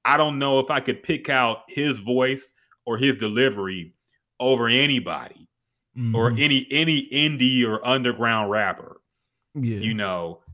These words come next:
Speaker 1: So, and that's kind of a problem, man, because this is the image, this is the industry where you gotta stand out.
Speaker 2: Yeah.
Speaker 1: And he's just, I mean, he's just all right.
Speaker 2: Yeah. He's, it, it's just a nigga that can rap.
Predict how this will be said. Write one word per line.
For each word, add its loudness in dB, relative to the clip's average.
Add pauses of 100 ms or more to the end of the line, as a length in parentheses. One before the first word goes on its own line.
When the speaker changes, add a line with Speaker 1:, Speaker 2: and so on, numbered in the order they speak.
(140)
Speaker 1:
So, -2
and -4
that's 0
kind 0
of 2
a 0
problem, 2
man, -6
because -4
this -2
is -16
the -2
image, -2
this 0
is -12
the -4
industry -2
where -2
you -2
gotta 2
stand -2
out. 2 (680)
Speaker 2:
Yeah. -4
Speaker 1:
And -2
he's -6
just, 4 (460)
I -6
mean, -2
he's 4
just 2
all 4
right. 2 (580)
Speaker 2:
Yeah. -4 (480)
He's, -2
it, -8
it's -4
just -4
a -6
nigga -4
that -6
can -6
rap. -6